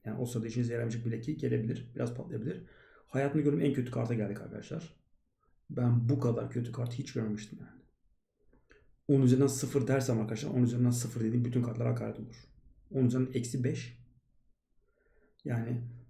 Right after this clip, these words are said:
eee, destenin yarısını atan Void Contract var ya arkadaşlar. İşte herhalde onunla birlikte falan oyundaki en kötü kartlardan biri. Yani Alarma Bot bundan çok değil mesela.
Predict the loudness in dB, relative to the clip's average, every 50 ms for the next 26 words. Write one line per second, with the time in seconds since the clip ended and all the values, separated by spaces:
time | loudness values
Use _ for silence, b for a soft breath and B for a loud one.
0 | -20 _ _ -12 -10 -10 -8 -8 -10 -10 -10 -10 -10 -8 -8 -10 -10 -12 -14 -18
1 | _ _ _ _ -20 _ _ _ _ _ _ _ _ _ _ _ -4 -4 -4 -4
2 | -2 2 4 6 6 6 6 6 4 4 4 4 4 2 2 2 2 2 2 2
3 | 2 2 0 0 0 0 -2 -2 -2 -2 -2 -2 -2 -4 -6 -10 -12 -14 -14 -16
4 | -20 -20 -20 -20 -20 -14 -8 -4 -2 -2 -2 -2 -2 -2 0 2 2 4 4 2
5 | 0 -2 -2 -4 -2 -4 -4 -4 -2 -2 -2 -2 -4 -4 -4 -6 -6 -4 -4 -4
6 | -4 -6 -6 -8 -8 -8 -8 -8 -8 -8 -6 -2 2 4 6 6 6 6 8 6
7 | 6 4 4 4 4 6 4 4 0 -4 -4 -4 -4 -4 -4 -8 -12 -16 -18